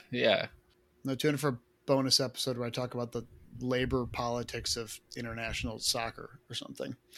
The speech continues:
Speaker 2: Just kidding. Not on, not on this podcast.
Speaker 1: Hey, you know, if you ever,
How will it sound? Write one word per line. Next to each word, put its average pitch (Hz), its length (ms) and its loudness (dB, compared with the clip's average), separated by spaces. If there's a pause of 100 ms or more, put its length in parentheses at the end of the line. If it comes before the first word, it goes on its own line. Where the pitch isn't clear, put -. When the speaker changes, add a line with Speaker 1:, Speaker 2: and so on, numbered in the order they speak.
(340)
Speaker 2:
Just - 180 -2
kidding. - 260 -2 (380)
Not 65 160 -4
on, 65 200 -4
not 131 140 -2
on 65 80 -6
this - 140 -6
podcast. - 600 -6 (500)
Speaker 1:
Hey, 127 220 12
you 120 200 12
know, 143 260 12
if 117 240 8
you 147 80 12
ever, 156 500 10